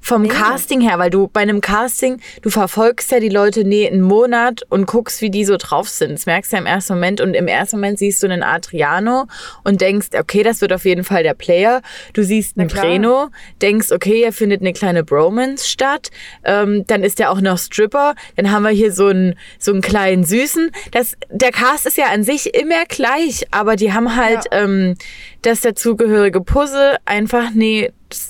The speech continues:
Speaker 1: das passt nicht
Speaker 2: Ja.
Speaker 1: zwischen den Frauen und den Männern.
Speaker 2: Das ist ziemlich scheiße.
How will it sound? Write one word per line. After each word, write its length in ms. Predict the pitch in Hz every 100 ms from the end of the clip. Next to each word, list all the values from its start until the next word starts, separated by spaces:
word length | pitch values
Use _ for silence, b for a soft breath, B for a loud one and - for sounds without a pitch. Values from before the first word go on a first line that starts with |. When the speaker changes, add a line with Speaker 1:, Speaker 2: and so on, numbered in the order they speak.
| -
Speaker 1:
das 160 | 202
passt 480 | - 320 381 - -
nicht 360 | 202 175 - - - - - - - - -
Speaker 2:
Ja. 320 | 220 214 -
Speaker 1:
zwischen 260 | 220 196
den 140 | 202 185
Frauen 340 | - 185 185
und 220 | - 185
den 140 | 185 180
Männern. 520 | 170 165 160 170 180 - - - - - - -
Speaker 2:
Das 80 | -
ist 200 | 233 -
ziemlich 280 | 240 214 220
scheiße. 520 | - - 214 - 110